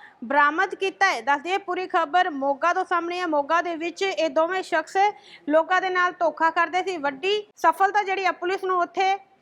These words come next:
ਮਿਲੀ ਆ। ਪੰਜਾਬ ਨੈਸ਼ਨਲ ਬੈਂਕ ਦੇ ਏ ਟੀ ਐਮ ਦੇ ਵਿੱਚ ਧੋਖਾ ਕਰਦੇ ਹੋਏ ਇਹ ਫੜੇ ਗਏ ਨੇ। ਦੋ ਮੁਲਜ਼ਮ, ਤਰੇਹਠ ਏ ਟੀ ਐਮ ਕਾਰਡ ਇਹਨਾਂ ਤੋਂ ਪਾਏ ਗਏ ਨੇ ਤੇ ਸਵਾਈਪ ਮਸ਼ੀਨ ਅਤੇ ਇੱਕ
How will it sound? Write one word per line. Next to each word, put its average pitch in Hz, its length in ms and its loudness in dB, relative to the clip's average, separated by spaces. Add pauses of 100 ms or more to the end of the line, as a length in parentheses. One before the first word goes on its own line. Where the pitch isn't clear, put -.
(140)
ਮਿਲੀ 349 360 0
ਆ। 381 100 2 (120)
ਪੰਜਾਬ 330 380 0
ਨੈਸ਼ਨਲ 330 520 -2
ਬੈਂਕ 311 320 -2
ਦੇ 359 140 -2
ਏ 285 220 0
ਟੀ 349 140 -8
ਐਮ 381 140 -2
ਦੇ 349 80 -6
ਵਿੱਚ 349 180 -8 (120)
ਧੋਖਾ 330 380 0
ਕਰਦੇ 330 400 -2
ਹੋਏ 349 240 0
ਇਹ 320 240 0
ਫੜੇ 320 280 -2
ਗਏ 339 200 -6
ਨੇ। 349 200 -6
ਦੋ 285 240 0
ਮੁਲਜ਼ਮ, 330 440 -2
ਤਰੇਹਠ 330 340 -4
ਏ 277 200 -2
ਟੀ 349 160 -8
ਐਮ 370 180 -2
ਕਾਰਡ 330 280 2
ਇਹਨਾਂ 349 180 -4
ਤੋਂ 359 120 -2
ਪਾਏ 320 240 2
ਗਏ 330 160 -6
ਨੇ 349 120 -4
ਤੇ 370 160 -2
ਸਵਾਈਪ 302 380 -4
ਮਸ਼ੀਨ 311 420 -4
ਅਤੇ 349 140 -4
ਇੱਕ 359 160 -4